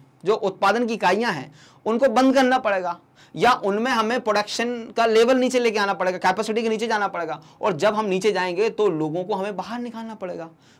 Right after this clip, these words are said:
लोग बेरोजगार हो जाएंगे, रोजगार के अवसर कम हो जाएंगे। इसलिए ये करना नुकसानदायक हो जाएगा, ये लंबे चक्र में फंस जाएंगे हम।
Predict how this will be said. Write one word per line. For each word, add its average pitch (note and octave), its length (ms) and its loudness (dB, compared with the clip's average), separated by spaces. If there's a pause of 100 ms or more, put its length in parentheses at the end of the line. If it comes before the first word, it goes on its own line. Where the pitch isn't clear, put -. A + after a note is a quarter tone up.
(120)
लोग E3 280 -2
बेरोजगार D3+ 480 0
हो G#3+ 140 -4
जाएंगे, A3 320 -12 (440)
रोजगार E3+ 360 0
के G3 100 -6
अवसर A#3+ 340 -2
कम A#3 180 -2
हो G#3 120 -2
जाएंगे। F3 360 -6 (120)
इसलिए B3+ 280 -2
ये A3 220 2
करना A3 440 -2
नुकसानदायक G#3+ 540 0
हो E3+ 80 2
जाएगा, A3 220 0
ये A#3 80 2
लंबे A3 280 0
चक्र G#3+ 240 -4
में G#3+ 80 -4
फंस D#3+ 180 -8
जाएंगे E3 260 -6
हम। B2+ 140 -14